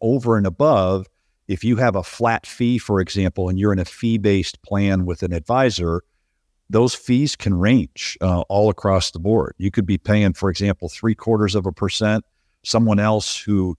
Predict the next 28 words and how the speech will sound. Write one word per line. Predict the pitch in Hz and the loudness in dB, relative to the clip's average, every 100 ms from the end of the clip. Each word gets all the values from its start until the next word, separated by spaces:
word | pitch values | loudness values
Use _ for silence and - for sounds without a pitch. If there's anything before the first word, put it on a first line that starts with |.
| _ _ _ | _ _ _
has | 107 104 | -4 -2
a | 92 | -2
similar | - 123 107 95 | -2 0 0 -2
portfolio | - 104 - 110 110 104 | -2 -6 0 2 2 2
with | 95 | 0
a | 90 | -2
different | 98 104 110 | -4 -2 -2
advisor, | 92 98 107 120 101 | -2 -2 0 0 0
you | 92 98 _ 107 | -4 -6 _ -4
know, | |
right | 92 98 107 | 0 0 0
next | 110 - | -4 -2
door | - 104 117 | 0 2 4
or | 107 92 | 2 2
up | 104 | -2
the | 92 | -2
road | 104 123 101 98 _ _ _ | 2 4 2 -2 _ _ _
could | 110 | -2
be | 101 | -2
paying | - 120 113 | 0 2 2
double | 101 135 101 | 2 2 0
that. | 73 71 - | -2 -10 -8
They | 92 | -8
could | - 90 | -6 -4
be | 95 | -6
paying, | - 104 101 95 78 _ _ | -2 0 2 0 -4 _ _
you | 110 | -2
know, | 92 92 98 | 0 0 -2